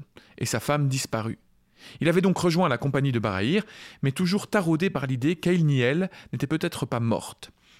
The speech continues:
Il lui arrivait de retourner seul et en secret à la maison qui se dressait encore parmi les champs et les bois et qu'il possédait autrefois, et ses visites vinrent aux oreilles des serviteurs de Morgoth. Un jour, il visite cette maison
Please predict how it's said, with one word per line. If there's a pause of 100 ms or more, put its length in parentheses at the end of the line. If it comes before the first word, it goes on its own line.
(100)
Il
lui
arrivait
de
retourner
seul
et
en
secret
à
la
maison (300)
qui
se
dressait
encore
parmi
les
champs
et
les
bois (300)
et
qu'il
possédait
autrefois, (400)
et
ses
visites
vinrent
aux
oreilles
des
serviteurs
de
Morgoth. (480)
Un
jour,
il
visite
cette
maison